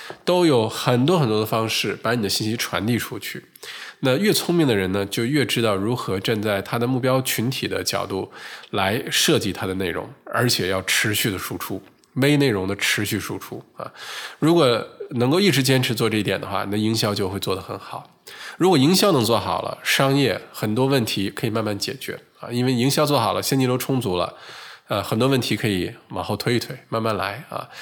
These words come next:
如果你营销做不好，现金流不充足，现金流总是不，不稳定的话，那么你再好的想法，再好的产品，有可能这个创业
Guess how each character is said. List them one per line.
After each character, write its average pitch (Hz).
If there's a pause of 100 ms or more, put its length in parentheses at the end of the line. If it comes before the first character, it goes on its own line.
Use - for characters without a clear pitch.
(200)
如 156
果 185
你 120 (100)
营 151
销 190
做 175
不 107
好， 95
现 165
金 156
流 107 (200)
不 -
充 110
足， 101
现 143
金 -
流 123 (140)
总 92
是 110
不， 123
不 -
稳 101
定 104
的 85
话， - (460)
那 127
么 117
你 113
再 190
好 107
的 95
想 95
法， -
再 175
好 120
的 101
产 98
品， 107 (300)
有 113
可 110
能 90 (120)
这 110
个 98
创 101
业 95